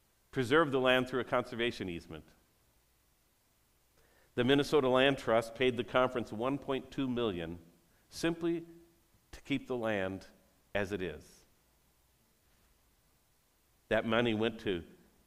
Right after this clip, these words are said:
to improving the other camps. And those who so passionately wanted the camp to continue run the program there today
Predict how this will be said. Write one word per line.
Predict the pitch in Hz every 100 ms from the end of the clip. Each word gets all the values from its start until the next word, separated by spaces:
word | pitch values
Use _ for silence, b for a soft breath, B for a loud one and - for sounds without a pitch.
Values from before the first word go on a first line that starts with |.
| -
to | 127
improving | 101 131 120 113
the | 101
other | 98 95
camps. | - 107 151 - - _ _ _ _ _ _ _ _ _ _ _ b
And | 120
those | 120 156 165
who | 160
so | 131 131
passionately | - 147 156 - 143 139
wanted | 127 113 127 143 127
the | 117
camp | - 131 131
to | 110
continue | - 101 147 147 147 151 B B
run | 113 156
the | 151
program | 151 156 160 147 160 156
there | 147 156
today | 151 131 139 160 160